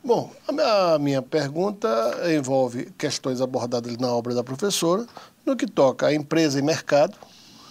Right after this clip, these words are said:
a importância do mercado como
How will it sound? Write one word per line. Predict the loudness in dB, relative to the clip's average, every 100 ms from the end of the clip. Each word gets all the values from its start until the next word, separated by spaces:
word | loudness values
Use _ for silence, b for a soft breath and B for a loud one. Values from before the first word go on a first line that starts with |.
| B -2
a | 0
importância | 2 2 0 0 0 2 4 2 -2
do | -2 -2
mercado | -2 -2 0 0 0 -6 -6
como | -4 0 0 -2